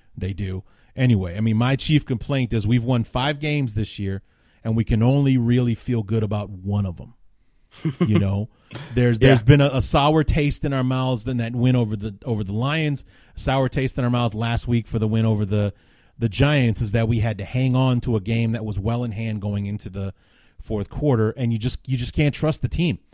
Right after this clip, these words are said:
Speaker 1: You know, you just can't trust that they're not going to fall apart at any time,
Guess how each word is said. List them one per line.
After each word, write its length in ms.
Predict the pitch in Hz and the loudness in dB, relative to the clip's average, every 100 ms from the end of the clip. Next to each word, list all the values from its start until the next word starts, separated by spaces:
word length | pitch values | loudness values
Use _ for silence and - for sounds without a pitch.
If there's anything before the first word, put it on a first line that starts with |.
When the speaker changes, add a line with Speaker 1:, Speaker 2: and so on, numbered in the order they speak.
| _ _ _ _ - | _ _ _ _ -6
Speaker 1:
You 100 | 113 | -2
know, 140 | 113 113 | 2 2
you 140 | 117 | 0
just 260 | 117 135 - | 0 0 2
can't 220 | 135 120 | 2 2
trust 240 | 135 123 | 2 0
that 40 | - | 2
they're 120 | 113 | 2
not 240 | 117 120 | 2 0
going 180 | 135 120 | 0 0
to 60 | 113 | 2
fall 200 | 123 120 | 0 0
apart 280 | - 120 120 | 0 0 0
at 100 | - | -2
any 240 | 156 190 160 | 0 4 4
time, 400 | 123 92 95 | 2 0 -14